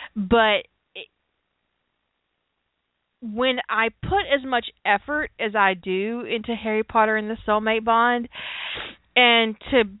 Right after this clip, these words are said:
be given the impression that that's the only part of the story they really like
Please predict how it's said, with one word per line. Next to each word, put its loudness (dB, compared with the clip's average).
be 0
given 2
the 0
impression -2
that -2
that's 0
the -4
only 0
part 2
of 0
the -8
story 0
they 2
really 2
like 4